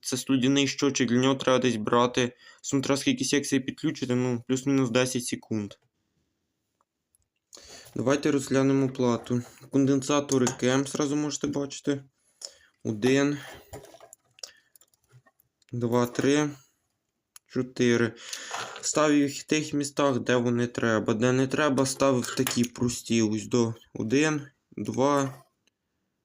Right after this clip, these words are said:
в принципі, три, ось до. В принципі, більше їх не треба, більше. Тут, а чотири.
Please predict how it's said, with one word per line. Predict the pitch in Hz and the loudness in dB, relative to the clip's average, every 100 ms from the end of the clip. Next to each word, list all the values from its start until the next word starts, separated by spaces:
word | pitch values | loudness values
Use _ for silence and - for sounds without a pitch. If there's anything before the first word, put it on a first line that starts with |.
| _ - | _ -16
в | 123 | -8
принципі, | - 127 123 _ | -2 -2 -4 _
три, | - 135 147 135 135 127 | -2 0 2 0 -4 -10
ось | 117 | -6
до. | 127 123 120 - _ | -2 -2 -2 -8 _
В | - - - - | -10 -8 -10 -4
принципі, | 135 131 131 | 0 0 0
більше | 117 120 117 | 0 -2 -6
їх | - | -8
не | 117 | -8
треба, | - 113 107 | -4 -2 -2
більше. | 104 117 107 104 113 - | -4 -6 -8 -6 -8 -4
Тут, | 123 123 | -4 -2
а | 104 | -4
чотири. | - - 135 135 123 | -6 -2 2 2 0